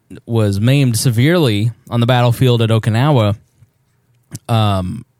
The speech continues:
you know, the, the bravery that is shown by these, by these young men who are sent into situations that, uh, I mean, I mean, listen to Dan Carlin's, uh, uh, uh, history of the Great War, of World War One. I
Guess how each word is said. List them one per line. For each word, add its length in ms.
you 120
know, 160
the, 220
the 140
bravery 540
that 120
is 80
shown 280
by 120
these, 420
by 200
these 220
young 220
men 220
who 160
are 80
sent 260
into 200
situations 840
that, 300
uh, 100
I 120
mean, 120
I 40
mean, 180
listen 200
to 80
Dan 260
Carlin's, 520
uh, 60
uh, 280
uh, 300
history 400
of 60
the 80
Great 240
War, 380
of 200
World 260
War 200
One. 400
I 40